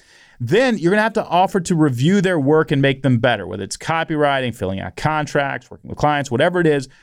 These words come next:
you've gotta review their work to make them better at their job. And remember what Hala said, there's, there's a couple weeks where you're just not getting a great return. You gotta be patient through that. So that might be a person on your staff who is just making sure that they're getting reviewed and they're, they're growing, right?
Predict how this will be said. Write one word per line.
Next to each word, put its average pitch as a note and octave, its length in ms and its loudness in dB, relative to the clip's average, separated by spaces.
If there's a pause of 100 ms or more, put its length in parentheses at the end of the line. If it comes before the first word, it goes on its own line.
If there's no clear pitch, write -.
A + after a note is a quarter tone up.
(120)
you've B2 180 0
gotta D#3 260 0
review D3+ 300 2
their D3 140 2
work C3 260 0
to C#3 160 2
make C3+ 420 2
them C#3+ 220 4
better C3+ 280 4
at B2+ 100 2
their B2+ 120 0
job. G#2+ 340 0
And A#2+ 120 2
remember D3+ 320 4
what C3+ 200 0 (220)
Hala D#3+ 280 2
said, A#2 300 2
there's, A#2+ 240 0
there's A#2+ 180 2
a A2+ 60 2
couple E3 380 0
weeks A#2 220 2
where A#2 100 2
you're A2+ 80 2
just A#2+ 120 0
not B2 220 0
getting D#3 280 2
a C3+ 60 2
great A2 300 0
return. G2+ 400 -2
You - 460 -8
gotta B2 80 0
be A#2 120 2
patient B2+ 500 0
through G#2 140 2
that. G#2+ 220 -2
So C3+ 80 2
that E3 180 0
might A3+ 240 0
be G3 140 0
a C3 80 2
person G3 460 2
on D3+ 100 2
your B2+ 100 2
staff B2+ 720 0 (320)
who D3 140 2
is A#2 160 0
just C3+ 340 0
making C#3 300 2
sure B2+ 220 0
that A#2 160 0
they're B2 160 2
getting A#2 380 2
reviewed G#2 600 2 (240)
and A2+ 160 4
they're, A#2 100 4
they're A2+ 220 0
growing, G2 500 2
right? A2 260 -2